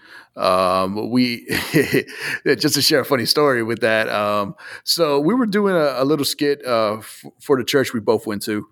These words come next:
Um, it was about, um, it was about a gang life, you know, l-, life in the gang and stuff like that, you know. And so I played a, a shot caller <laughs> and I went all out, you know, I literally shaved my head,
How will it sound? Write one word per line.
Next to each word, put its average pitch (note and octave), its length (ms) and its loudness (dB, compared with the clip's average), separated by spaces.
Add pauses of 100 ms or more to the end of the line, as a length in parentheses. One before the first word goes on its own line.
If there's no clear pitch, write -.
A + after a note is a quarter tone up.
(380)
Um, G#2+ 500 2
it B2 120 2
was C3+ 220 4
about, B2+ 400 4
um, G#2 600 2 (240)
it C3 60 2
was E3 100 4
about D#3+ 240 2
a C#3 60 2
gang D#3 200 0
life, - 420 -12
you G#2 100 -4
know, G2 160 -2
l-, G2+ 180 -8 (100)
life A2+ 280 0
in A2+ 40 -2
the G#2 80 0
gang G#2 380 -2
and G2 80 -2
stuff - 240 -4
like G2+ 140 0
that, F#2+ 240 0
you G2+ 120 -2
know. F2+ 220 -8 (560)
And B2 180 0
so A#2 720 0
I D#3 140 2
played F#3+ 280 0
a, A#2+ 240 2
a A#2+ 60 -4
shot B2+ 300 0
caller G#2+ 400 0 (520)
<laughs> - 560 -6
and C#3+ 200 2
I E3+ 160 2
went A#3+ 440 2 (200)
all D#3+ 280 2
out, A2+ 320 2
you A#2+ 120 -4
know, A#2 100 2
I B2+ 140 4
literally D3 400 4
shaved C3 380 2
my C3+ 160 4
head, A#2 500 2